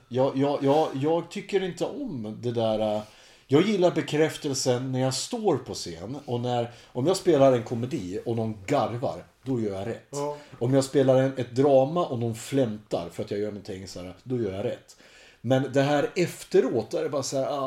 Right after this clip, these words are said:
Speaker 1: ah, fast nu är det bara artigheter. Alltså, du vet, så här. Förstår du vad jag
Speaker 2: Ja,
Speaker 1: känner? Alltså, det,
Speaker 2: jag förstår.
Speaker 1: jag tycker, jag tycker att, eh, jag tycker det är skitjobbigt.
Speaker 2: Du behöver inte den bekräftelsen, jag är precis likadan.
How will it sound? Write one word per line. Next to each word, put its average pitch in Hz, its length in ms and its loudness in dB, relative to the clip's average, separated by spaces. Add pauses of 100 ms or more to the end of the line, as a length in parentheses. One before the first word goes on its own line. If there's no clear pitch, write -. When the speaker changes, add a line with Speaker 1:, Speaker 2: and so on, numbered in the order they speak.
Speaker 1:
ah, 127 40 -6
fast 147 220 -12
nu 160 100 -6
är 160 40 -4
det 151 60 -6
bara 135 140 -4 (140)
artigheter. 131 720 -8
Alltså, 123 240 -4
du 131 140 -4
vet, 123 160 -2
så 135 100 -6
här. 104 140 -4 (320)
Förstår 156 320 2
du 180 60 10
vad 170 100 10
jag 147 40 2
Speaker 2:
Ja, - 40 2
Speaker 1:
känner? 143 220 4
Alltså, 151 160 4
det, 151 120 2
Speaker 2:
jag 160 80 6
förstår. 151 100 0
Speaker 1:
jag 156 100 6
tycker, 170 180 2
jag 143 80 2
tycker 175 240 2
att, - 180 -2
eh, 151 160 6 (480)
jag 143 140 -2
tycker 165 160 0
det - 60 0
är - 20 -8
skitjobbigt. 196 440 0
Speaker 2:
Du 151 60 -2
behöver 160 240 2
inte 151 140 -8
den 131 280 -4
bekräftelsen, 123 640 -10
jag 127 100 -6
är 127 40 -8
precis 127 320 -12
likadan. 110 280 -16